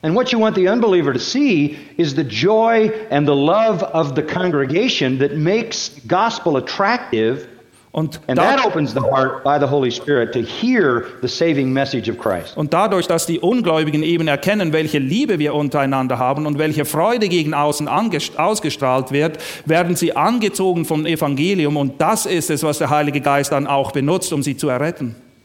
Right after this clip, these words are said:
Speaker 1: Uh, one, one, uh, other passage, uh, Second Corinthians chapter six, again emphasizes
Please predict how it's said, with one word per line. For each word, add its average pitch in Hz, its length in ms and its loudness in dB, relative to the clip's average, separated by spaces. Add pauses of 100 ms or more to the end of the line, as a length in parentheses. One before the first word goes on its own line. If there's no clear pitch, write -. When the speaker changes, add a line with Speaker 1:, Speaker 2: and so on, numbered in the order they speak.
(1300)
Speaker 1:
Uh, 160 120 0
one, 185 360 0
one, 214 300 2
uh, 175 40 4
other 170 360 2
passage, 147 880 0
uh, 135 160 0
Second 190 420 -2
Corinthians 139 640 -2 (340)
chapter 156 340 0
six, - 480 0
again 151 440 2
emphasizes 131 1000 0